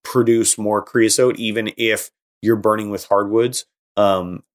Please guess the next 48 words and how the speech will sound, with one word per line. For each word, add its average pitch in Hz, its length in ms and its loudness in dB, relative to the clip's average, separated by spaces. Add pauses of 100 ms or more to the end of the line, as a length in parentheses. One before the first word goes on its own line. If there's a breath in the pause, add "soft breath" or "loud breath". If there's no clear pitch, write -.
but 110 220 2
a 104 140 0
softwood 120 640 2
fire 104 300 2
will 101 240 -4
always 113 340 4
produce 101 400 -4
more 95 160 -6
creosote 87 460 -4
than 85 100 -4
a 82 80 -2
hardwood 82 380 -6
fire. 71 360 -2 (400)
So, 104 380 4
uh, 92 160 4
just 123 220 -2
make 151 140 2
sure 135 180 2
you're 113 100 2
burning 110 320 -2
hot 110 300 -4
enough 101 400 -2
so - 200 -2
you 98 100 -4
don't 101 300 -2
get 101 140 -10
that - 220 -2
creosote 92 420 -2
buildup 87 360 -2
in 87 120 -10
your 85 120 -14
chimney. 123 460 -2 (380)
And 113 420 -2 (180)
regardless, 120 880 2
you 101 140 -6
should - 160 -4
have 98 220 0
your 95 80 -6
chimney 92 300 -10
cleaned 87 360 -12
every 92 320 -6
year 87 200 -6
if - 200 -10
you're 87 100 -10
gonna 85 180 -6
heat - 260 -12
with - 180 -20
wood. 71 220 -4